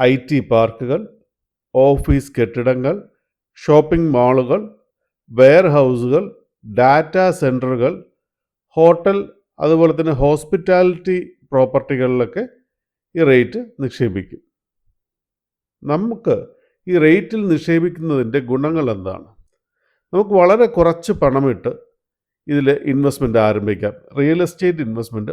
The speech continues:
വളരെ കുറച്ച് പണമിട്ട് നമുക്ക് ആരംഭിക്കാം. ഇരു-, ഇരുന്നൂറ് മു-, ഇരുന്നൂറ്റമ്പത് രൂപ മുതൽ അഞ്ഞൂറ് രൂപ മുതൽ ഇട്ടുകൊണ്ട് തന്നെ നമുക്ക് റിയൽ എസ്റ്റേറ്റ് ഇൻവെസ്റ്റ്മെന്റ് ആരംഭിക്കാം. നമുക്കൊരു എല്ലാ ക്വാർട്ടറിലെയും ഒരു വി-, വരുമാനം വരും.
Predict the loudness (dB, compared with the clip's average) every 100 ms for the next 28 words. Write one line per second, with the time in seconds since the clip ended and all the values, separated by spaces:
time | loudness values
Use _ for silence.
0 | -6 -2 -2 -2 -4 -6 -6 -10 -8 -4
1 | -4 -4 -6 -10 -10 -10 -10 -14 -12 -8
2 | -6 -6 -10 -12 -14 -6 -4 -2 -4 -4
3 | -4 -4 -4 -8 -8 -6 -4 -4 -6 -4
4 | -4 -4 -4 -4 -6 -6 -8 -8 -8 -8
5 | -10 -12 _ _ _ _ _ _ _ _
6 | -10 -8 -2 0 0 0 0 -2 -4 -4
7 | -6 -8 _ _ _ _ _ -6 0 0
8 | 0 -2 -2 -2 -2 -4 -4 -4 -6 -4
9 | -2 -4 -6 -8 -10 -12 _ _ _ _
10 | _ _ _ -4 2 6 4 4 -2 0
11 | -2 0 4 4 2 -2 0 0 -2 -4
12 | -2 0 0 0 0 2 2 0 0 -4
13 | -8